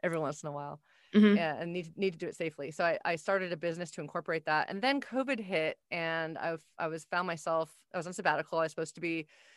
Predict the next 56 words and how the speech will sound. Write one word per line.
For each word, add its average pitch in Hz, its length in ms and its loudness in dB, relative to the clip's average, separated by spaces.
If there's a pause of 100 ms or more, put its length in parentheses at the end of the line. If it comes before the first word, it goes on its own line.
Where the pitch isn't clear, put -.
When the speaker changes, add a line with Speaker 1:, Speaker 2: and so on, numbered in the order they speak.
(160)
Speaker 1:
in 190 140 -2
Guam 202 400 6
and 185 80 0
the 180 60 0
Bahamas 185 580 -2
and 180 100 -10
doing 185 160 -6
all 180 100 -2
kinds 185 180 -10
of 180 80 -10
crazy 180 240 -6
stuff. 254 260 6
Speaker 2:
Oh, 208 40 0
Speaker 1:
I 175 40 -2
found 175 200 0
myself 180 280 4
Speaker 2:
man. 208 80 2
Speaker 1:
grounded 175 360 0
at 170 120 -4
home 202 420 2 (320)
Speaker 2:
Mm-hmm. 208 220 6
Speaker 1:
in 240 120 6
covid 202 640 4 (400)
when 196 160 -2
people 226 260 -4
were 202 80 4
spending 202 320 2
a 180 40 -2
bunch 180 160 0
of 226 100 -10
time 233 380 0 (680)
in 196 80 -2
their 226 100 2
yards. 175 580 6 (100)
And 190 100 0
when 185 80 -2
we 196 80 -2
had 180 240 -2
this 165 140 -6
incredibly 208 520 -2
wet 175 240 0
spring 160 400 -6
where 160 80 -4
there 156 100 -2
was 165 100 -6
tons 170 360 -8
of 160 60 -12
rattlesnake 151 360 -4
activity. 151 560 -8
And 165 120 -12
so - 100 -8
I 160 40 -4
started 160 280 -8
doing 156 220 -6
things 156 280 -10
like 143 300 -8